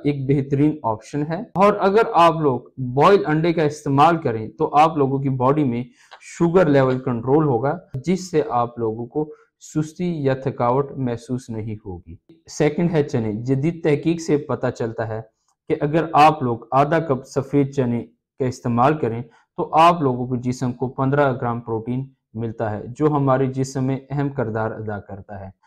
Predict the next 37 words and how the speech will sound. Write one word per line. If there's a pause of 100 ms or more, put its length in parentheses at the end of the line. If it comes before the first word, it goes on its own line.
(140)
अगर
आप
लोग
चाहते
हैं
कि
हम
रोज़ा
भी
रखें
और
पूरा
दिन
हमें
सुस्ती (220)
और
थकावट
ना
हो, (300)
तो
आप
लोगों
को
सहरी
के
वक़्त (480)
चनों
का
इस्तेमाल (220)
ज़रूर
करना
चाहिए।
आप
लोग
चनों
का
इस्तेमाल